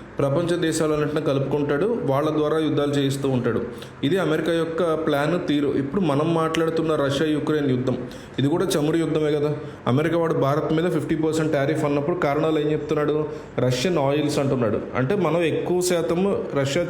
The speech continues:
చమురు కనడం మాకు నచ్చలేదు కాబట్టి మీ మీద టారిఫ్స్ అంటున్నాడు. ఇది కూడా ఒక రకమైన ఆయిల్ వార్ అంటున్నారు. So, ఇక్కడే అసలు విషయం ఉందంటున్నారు యుద్ధ నిపుణులు. వాళ్ళు ఏమంటున్నారంటే,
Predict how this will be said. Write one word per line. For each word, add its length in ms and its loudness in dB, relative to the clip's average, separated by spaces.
చమురు 240 0
కనడం 500 0
మాకు 220 0
నచ్చలేదు 420 0
కాబట్టి 300 0
మీ 120 2
మీద 220 0
టారిఫ్స్ 400 0
అంటున్నాడు. 340 2
ఇది 100 2
కూడా 260 2
ఒక 180 0
రకమైన 360 0
ఆయిల్ 180 2
వార్ 200 2
అంటున్నారు. 760 0
So, 60 2
ఇక్కడే 300 2
అసలు 320 2
విషయం 300 2
ఉందంటున్నారు 680 2
యుద్ధ 200 2
నిపుణులు. 440 2
వాళ్ళు 340 2
ఏమంటున్నారంటే, 840 0